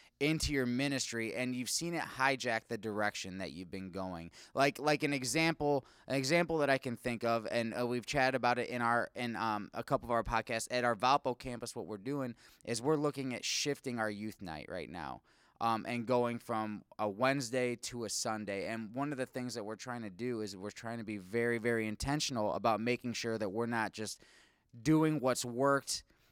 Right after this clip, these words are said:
in maybe Lafayette and doing what's worked in Greenfield or in Indianapolis or in Chicago or in Oklahoma or in Nebraska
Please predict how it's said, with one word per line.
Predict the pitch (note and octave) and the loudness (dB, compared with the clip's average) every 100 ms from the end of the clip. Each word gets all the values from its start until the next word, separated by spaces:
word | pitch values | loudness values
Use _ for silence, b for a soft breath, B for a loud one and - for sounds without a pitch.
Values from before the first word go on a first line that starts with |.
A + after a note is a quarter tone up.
| _ | _
in | A2+ A#2 | -2 2
maybe | A#2+ B2 A#2+ | 4 2 2
Lafayette | A2 B2 B2 - A#2 A#2 A#2+ G#2+ | 2 6 6 4 0 2 2 2
and | G#2+ | -2
doing | B2 B2+ A#2+ | 0 0 0
what's | A2 A2+ A2+ | 0 0 -2
worked | G#2+ A#2+ A#2+ A#2 - - - | -2 2 2 0 -6 -8 -4
in | A2+ A2 A2 | -2 -2 -4
Greenfield | G2 A2+ C3 B2+ - A#2+ A#2 A2+ | -6 -2 -2 -2 -2 0 2 2
or | G2 A2+ | 0 0
in | A2 | 0
Indianapolis | G#2+ B2 A#2 A2 A2+ A#2 A2 A2 G#2+ | -2 -2 -2 0 0 0 0 -2 -2
or | G2 G#2 | -4 -4
in | G2+ | -6
Chicago | - - B2 A#2+ A2 A2 | -8 2 4 4 4 2
or | G#2+ | 0
in | G2 | -2
Oklahoma | B2 - A2+ A#2 A#2+ | -4 0 0 2 0
or | A2 G#2 | 0 0
in | G#2 | -2
Nebraska | F#2 A2+ B2 C3 - G2+ | 0 4 4 4 0 -4